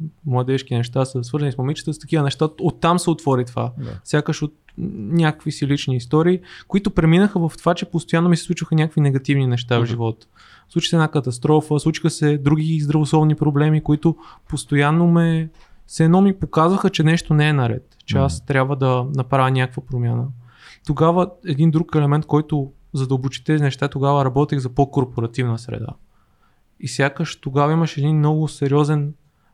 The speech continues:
Speaker 1: разрив с моите ценности. Сякаш аз там се чувствах като едно обикновено рече в Excel-а.
Speaker 2: <laughs>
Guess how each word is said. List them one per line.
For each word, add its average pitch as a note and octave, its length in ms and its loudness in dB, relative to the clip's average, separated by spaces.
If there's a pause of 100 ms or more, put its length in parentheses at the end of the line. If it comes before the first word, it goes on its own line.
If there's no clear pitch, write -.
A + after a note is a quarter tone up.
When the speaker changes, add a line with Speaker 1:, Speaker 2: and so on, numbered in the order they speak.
Speaker 1:
разрив D3 480 2
с C3 180 -12
моите C#3+ 260 2
ценности. B2 760 -2
Сякаш C3 500 -6
аз C3+ 220 -2
там C#3 160 0
се - 100 -12
чувствах - 340 -6
като - 200 -8
едно C#3+ 140 2
обикновено C#3 560 0
рече C3+ 240 0
в - 80 -20
Excel-а. A#2+ 440 -2 (480)
Speaker 2:
<laughs> C3 220 -6